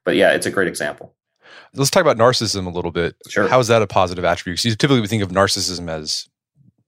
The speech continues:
Speaker 2: negative.
Speaker 1: Yeah, it trends towards the negative, especially when you start getting in the higher levels. But the reason why I kind of had to add it into the kind of the drive category is because when we think about why we set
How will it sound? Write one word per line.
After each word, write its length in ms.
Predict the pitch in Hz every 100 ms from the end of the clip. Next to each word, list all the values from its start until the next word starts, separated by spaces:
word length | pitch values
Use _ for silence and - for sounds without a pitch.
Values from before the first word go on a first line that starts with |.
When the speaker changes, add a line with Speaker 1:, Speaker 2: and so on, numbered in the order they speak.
| _ _
Speaker 2:
negative. 480 | 107 92 80 - - _ _ -
Speaker 1:
Yeah, 360 | 127 117 90 -
it 120 | 113
trends 560 | - 170 170 180 165 -
towards 280 | 139 123
the 80 | 120
negative, 480 | 120 127 113 87 85
especially 360 | 104 135 131 131
when 100 | 113
you 60 |
start 220 | - 107
getting 180 | 110 98
in 60 | 95
the 80 | 98
higher 560 | 110 101 95 90 - _
levels. 420 | 98 104 87 85
But 140 | - 92
the 80 |
reason 360 | 95 120 147 123
why 200 | 104 101
I 120 | 95
kind 180 | 92 104
of 100 | 92
had 180 | 98 90
to 220 | 95 90 -
add 240 | 92 95
it 140 | 92 92
into 260 | 90 98
the 200 | 90 92 -
kind 160 | - 104
of 60 | 90
the 80 |
drive 360 | 87 92 90 90
category 520 | - 131 127 85 85
is 100 | 85
because 320 | - 90 95
when 100 | 95
we 120 | 92 90
think 260 | - 160
about 460 | - 175 90 170 - _ - _ _ _
why 560 | - 87 95 101 113 120
we 200 | 101 95
set 600 | - - 90 - - -